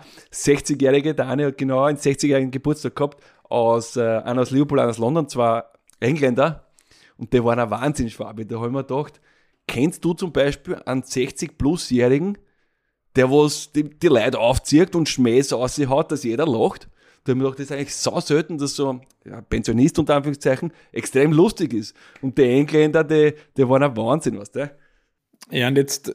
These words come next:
Speaker 2: zu dem zurück noch wegen, weil du das schon kurz anklingen hast lassen, du warst da beim Boca-Match. Das war eigentlich auch Zufall, weil du erzählst mir, ja, die erste Station Buenos Aires und ich, ja, ich sag, der Richie, du musst dir die Boca Juniors anschauen.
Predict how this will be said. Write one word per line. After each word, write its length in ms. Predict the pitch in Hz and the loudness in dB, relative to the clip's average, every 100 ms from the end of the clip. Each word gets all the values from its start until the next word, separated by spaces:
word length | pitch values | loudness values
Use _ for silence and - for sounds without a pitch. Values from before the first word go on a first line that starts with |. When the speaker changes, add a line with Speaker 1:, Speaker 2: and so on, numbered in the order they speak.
| 139 | -6
Speaker 2:
zu 140 | - | -2
dem 240 | 123 131 131 | 2 0 0
zurück 260 | 147 151 | 0 0
noch 200 | 165 131 127 | 0 0 2
wegen, 340 | 127 127 123 | 0 -2 0
weil 120 | 120 | -2
du 60 | 120 | -2
das 80 | 127 | -6
schon 140 | 135 | -6
kurz 220 | 131 131 120 | -2 0 0
anklingen 460 | 135 - 131 123 | -4 -4 -4 -2
hast 220 | 117 - | -4 -2
lassen, 300 | 123 113 - | -4 -4 -6
du 80 | 117 | -4
warst 240 | 117 120 131 | -2 -2 -4
da 40 | |
beim 200 | 120 120 | -4 -2
Boca-Match. 720 | 139 135 135 117 123 - - - _ - _ _ | -2 -2 -2 0 0 -2 -10 -16 _ -20 _ _
Das 140 | 120 127 | -4 0
war 100 | 127 | 2
eigentlich 160 | 131 | 2
auch 140 | 143 143 | 2 0
Zufall, 460 | 135 120 123 117 | -4 -4 -4 -2
weil 440 | 113 110 110 110 - _ _ | 0 0 -2 -4 -8 _ _
du 160 | - 139 | -2 0
erzählst 400 | 139 131 139 147 | 0 0 -2 -2
mir, 140 | 123 | -2
ja, 180 | 123 139 | 0 0
die 220 | 127 120 | -2 -4
erste 300 | 123 127 135 | -4 -2 -4
Station 460 | - 127 - 131 135 | -4 -6 -4 -4 -2
Buenos 300 | 127 131 123 | -2 -2 -2
Aires 320 | 113 139 131 | -2 -2 -2
und 80 | 127 | -4
ich, 60 | 135 | -4
ja, 220 | 127 127 | -2 -2
ich 100 | 127 | -4
sag, 160 | 127 | -6
der 120 | 120 110 | -4 -6
Richie, 300 | 123 - 156 | -6 -8 -8
du 120 | 113 | -6
musst 260 | 117 120 | -6 -6
dir 60 | 120 | -6
die 80 | 117 | -6
Boca 300 | 127 - 117 | -6 -4 -6
Juniors 420 | - 135 151 117 | -4 -6 -6 -6
anschauen. 440 | 110 156 - 120 | -6 -6 -8 -8